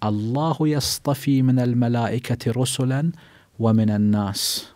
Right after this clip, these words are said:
وبالنسبة إلى الأئمة، الله سبحانه وتعالى يقول: "ثم أورثنا الكتاب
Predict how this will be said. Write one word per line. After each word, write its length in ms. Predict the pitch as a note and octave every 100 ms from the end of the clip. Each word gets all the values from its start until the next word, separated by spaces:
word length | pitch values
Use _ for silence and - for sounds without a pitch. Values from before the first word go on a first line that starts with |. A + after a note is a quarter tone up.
| -
وبالنسبة 520 | A2 A2+ B2 - A2
إلى 160 | A2 A2
الأئمة، 540 | A2+ G#2+ A#2 C3+ C#3
الله 180 | A#2 A#2+
سبحانه 460 | A#2+ A#2 A2 A#2 A2+
وتعالى 480 | A2+ - - A#2+ A#2
يقول: 320 | A#2 - C#3
"ثم 520 | - - F3 D3+ C3+
أورثنا 800 | A2+ A#2+ A#2+ B2 C#3+ - B2+ A2+
الكتاب 720 | A2 - A2+ - B2+ D3+ D#3+